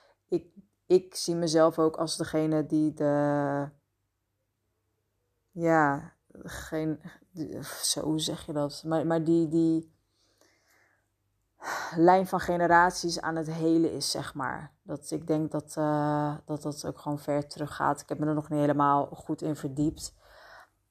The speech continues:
Er zijn ook dingetjes, eh, weet je, ik wil ook graag nog even een goed gesprek met mijn moeder, gewoon om, om haar dingetjes aan te horen hierover. Hoe zij het ervaart en ziet en zo.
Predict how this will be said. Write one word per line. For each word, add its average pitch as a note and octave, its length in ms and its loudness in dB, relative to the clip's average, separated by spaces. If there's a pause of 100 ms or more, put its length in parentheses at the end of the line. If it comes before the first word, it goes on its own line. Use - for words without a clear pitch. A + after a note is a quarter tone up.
Er D#3 120 -4
zijn C#3 260 2
ook C#3 180 -2
dingetjes, C#3+ 600 -2
eh, C#3 340 -2
weet D3 240 -2
je, D3+ 100 -4
ik D3+ 140 -4
wil - 100 -10
ook - 120 -10
graag - 300 -12
nog C#3 240 -12
even C#3 240 -8
een C#3 120 -4
goed - 220 -16
gesprek - 380 -8
met C#3+ 100 -4
mijn C#3+ 140 0
moeder, D#3 280 2
gewoon C#3+ 340 0
om, D3 240 -2
om D3 440 -8 (340)
haar D3 260 4
dingetjes D3+ 420 -2
aan D3+ 240 0
te D#3 100 -10
horen D#3 300 2
hierover. D#3 760 0 (920)
Hoe D3+ 120 -6
zij D#3 320 6
het - 340 -2 (120)
ervaart D#3 460 4
en D#3 140 -4
ziet D#3+ 500 -2
en D#3 220 -6
zo. D#3 480 -2